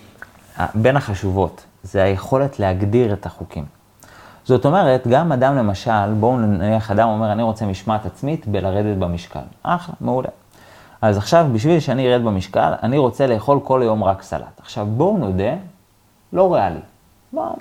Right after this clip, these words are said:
מה, לא ריאלי שאדם באמת ירצה לאכול כל היום רק סלט. לא רק ב-,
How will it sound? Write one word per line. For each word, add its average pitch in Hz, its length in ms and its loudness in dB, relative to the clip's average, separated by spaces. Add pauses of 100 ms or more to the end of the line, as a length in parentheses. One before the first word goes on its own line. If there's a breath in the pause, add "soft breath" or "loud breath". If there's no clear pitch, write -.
(100)
מה, - 160 0 (300)
לא 180 280 6
ריאלי 131 280 4
שאדם 113 380 0
באמת 101 340 -4
ירצה 95 300 -2
לאכול 98 500 -2
כל 110 220 2
היום 95 300 -2
רק 92 180 -6
סלט. - 400 -12 (680 loud breath)
לא 180 120 6
רק 277 280 4
ב-, 139 140 4